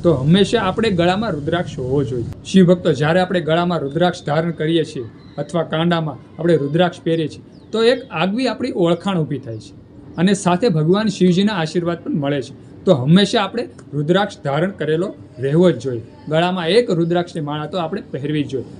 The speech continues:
તમામ શિવભક્તોની એક ઓળખાણ છે અને ભગવાન શિવજીની એમ કહેવાય છે કે નિરંતર કૃપા વરસતી રહે છે. અને ભગવાન મહાદેવ તો આદિ અનાદિ છે, જન્મ દેવાવાળા, જીવન ચલાવવાવાળા અને મૃત્યુ દેવાવાળા પણ ભગવાન શિવ છે. તો હંમેશા આ શિવ સ્વરૂપ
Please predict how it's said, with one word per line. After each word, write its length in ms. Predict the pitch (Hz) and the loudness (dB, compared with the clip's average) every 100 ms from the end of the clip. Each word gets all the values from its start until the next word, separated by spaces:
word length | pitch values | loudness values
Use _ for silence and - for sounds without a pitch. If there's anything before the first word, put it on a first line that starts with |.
| - | -2
તમામ 300 | 175 233 294 | 4 4 4
શિવભક્તોની 540 | - 202 180 185 202 214 | 2 4 2 0 -2 -2
એક 160 | 240 | -2
ઓળખાણ 440 | 175 156 160 175 147 | 0 0 0 -2 -2
છે 140 | - 107 - - - | -8 -16 -18 -20 -8
અને 140 | 175 208 | -4 -2
ભગવાન 400 | 151 165 214 226 | 0 2 0 0
શિવજીની 540 | - 196 196 233 285 - - - | 0 2 2 2 0 -4 -16 -2
એમ 100 | 175 | 0
કહેવાય 280 | 180 202 214 | 2 2 2
છે 120 | 233 | 0
કે 120 | 254 | 2
નિરંતર 480 | 196 165 196 208 240 | 4 4 4 2 -2
કૃપા 340 | - 170 233 | 0 -2 0
વરસતી 440 | 185 143 160 - 151 | 0 0 -2 -2 -2
રહે 220 | 135 117 | 0 -4
છે. 120 | 113 - - - - 143 | -6 -16 -20 -20 -12 -4
અને 180 | 147 | -2
ભગવાન 420 | 131 139 165 202 175 | 0 2 2 2 2
મહાદેવ 420 | 156 175 190 202 | 2 2 2 0
તો 120 | 196 | -2
આદિ 300 | 151 160 180 | -4 0 0
અનાદિ 380 | 151 160 165 135 | 0 0 0 -2
છે, 420 | - - - 135 | -4 -12 -4 4
જન્મ 340 | 127 165 165 | 6 8 6
દેવાવાળા, 500 | 139 156 156 147 131 110 - 117 | 6 4 4 2 -2 -6 -10 2
જીવન 300 | 156 202 226 | 4 4 2
ચલાવવાવાળા 580 | 185 180 185 151 127 113 - - | 2 4 4 0 -2 -6 -8 -2
અને 160 | 247 294 | 2 6
મૃત્યુ 400 | 180 220 - 240 | 6 6 2 2
દેવાવાળા 440 | 226 233 214 214 | 4 4 2 0
પણ 140 | 254 | -2
ભગવાન 360 | 185 143 165 170 | -2 -2 -4 -4
શિવ 300 | 143 - 143 | -6 -6 -6
છે. 400 | - - - - | -8 -16 -16 0
તો 100 | 190 | 2
હંમેશા 420 | 147 185 208 208 | 6 6 4 0
આ 160 | 165 185 | -2 -2
શિવ 280 | 185 202 240 | 0 0 0
સ્વરૂપ 280 | 247 233 | 0 -2